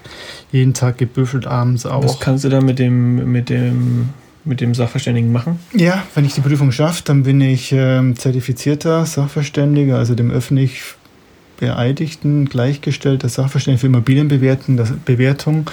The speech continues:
Speaker 1: Das heißt, ich kann fürs Finanzamt, privat, für Erbauseinandersetzungen, für die Vermögensübersicht, äh, Immobilien, Grundstücke, bebaut, unbebaut, äh, Wohnungen, Gewerbeeinheiten,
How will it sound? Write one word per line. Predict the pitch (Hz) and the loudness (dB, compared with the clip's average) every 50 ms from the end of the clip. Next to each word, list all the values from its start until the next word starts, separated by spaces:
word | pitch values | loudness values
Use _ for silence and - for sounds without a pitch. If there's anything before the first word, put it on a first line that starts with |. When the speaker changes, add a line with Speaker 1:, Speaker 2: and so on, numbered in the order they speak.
| - - - - - - | -12 -16 -18 -20 -20 -6
Speaker 1:
Das | - 131 117 - - | -2 -2 0 0 0
heißt, | 120 123 127 - - | 0 0 0 -2 -4
ich | 143 139 - - | -4 -6 -6 -6
kann | - - 120 117 120 131 135 135 | -6 -2 0 0 2 2 2 0
fürs | 135 - 131 120 110 - | -2 -2 -2 -2 -2 -2
Finanzamt, | - 110 101 101 101 107 104 - 117 104 101 - | -2 -2 -2 -2 -2 -4 -4 -6 -8 -8 -8 -4
privat, | - 120 117 113 117 117 120 117 | -2 0 0 2 2 2 0 0
für | - - 123 | -2 -4 -2
Erbauseinandersetzungen, | 120 123 120 120 117 113 120 113 110 110 110 110 107 - - 127 117 - - 120 117 | -2 0 0 2 2 2 2 0 0 0 0 -2 -4 -6 -8 -10 -6 -4 -2 0 0
für | 117 - | 0 0
die | 139 143 | 0 0
Vermögensübersicht, | 139 - 131 127 123 127 131 135 135 123 117 - - - - - - - - - - - - 151 143 135 123 131 127 120 110 131 131 135 131 - - - - - | 2 2 2 2 2 2 2 2 2 2 0 -4 -8 -16 -20 -20 -20 -20 -20 -20 -20 -8 -2 0 0 2 2 2 2 2 2 0 0 0 -2 -6 -10 -10 -6 -4
äh, | 135 127 120 123 123 120 123 120 - - - | 0 2 2 2 2 0 -2 -4 -8 -6 -2
Immobilien, | 139 123 120 117 113 - 120 120 127 143 147 151 165 170 170 170 - _ - - - - - - _ _ _ | 0 2 2 2 0 0 0 0 0 0 0 0 -2 -4 -6 -8 -12 _ -20 -20 -20 -20 -20 -20 _ _ _
Grundstücke, | - 127 120 127 127 - - - 147 147 - 151 151 151 151 151 - - - | -2 0 0 0 0 -2 -4 -6 -6 -4 -2 -2 -2 -2 -4 -6 -12 -12 -10
bebaut, | - - - 123 123 139 139 - | -6 -2 0 0 0 0 -2 -2
unbebaut, | 131 151 147 151 156 143 147 139 139 139 143 143 139 - - - - - - - - - - _ _ | -2 0 0 0 0 -2 0 0 0 0 0 -2 -4 -8 -14 -16 -18 -20 -20 -20 -20 -20 -20 _ _
äh, | 147 | -2
Wohnungen, | 127 123 123 123 120 117 110 107 117 120 127 139 147 147 147 143 143 143 143 147 139 | 0 0 2 2 2 0 0 0 0 2 2 2 2 2 2 2 2 2 2 2 2
Gewerbeeinheiten, | - 123 107 104 110 110 117 123 123 147 139 139 139 135 135 147 170 - - 123 123 123 123 123 127 127 127 127 127 - - 135 131 131 131 131 135 | 0 0 0 0 0 0 0 0 0 0 0 0 0 -2 -2 -6 -8 -4 -2 0 0 2 2 0 0 0 0 -2 -2 -2 -2 0 2 2 0 0 -2